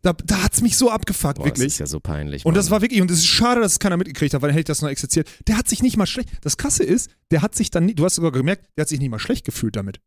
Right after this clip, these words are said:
Speaker 1: Ich hab dann sogar noch aufs Tempo gedrückt, hab gesagt, "Bruder, mach jetzt mal so ein bisschen." Ich hab ihm so signalisiert, "Mach du mal deinen Satz, ich will jetzt wieder ran." Und er hat immer noch so Pausen zwischen seinen drei Wiederholungen gemacht.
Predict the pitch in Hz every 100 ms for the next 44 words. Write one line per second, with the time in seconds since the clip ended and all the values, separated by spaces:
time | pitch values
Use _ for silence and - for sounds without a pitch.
0 | _ _ _ _ _ _ _ _ _ _
1 | - 233 254 214 208 180 156 - 254 330
2 | 170 147 143 175 156 160 131 185 160 214
3 | 156 - 110 110 113 113 127 156 156 156
4 | 147 143 175 160 147 160 139 226 190 143
5 | 139 151 151 120 180 156 147 131 160 180
6 | - _ _ 151 156 180 175 160 - -
7 | 214 160 127 131 117 110 107 110 107 110
8 | 113 110 110 110 110 104 104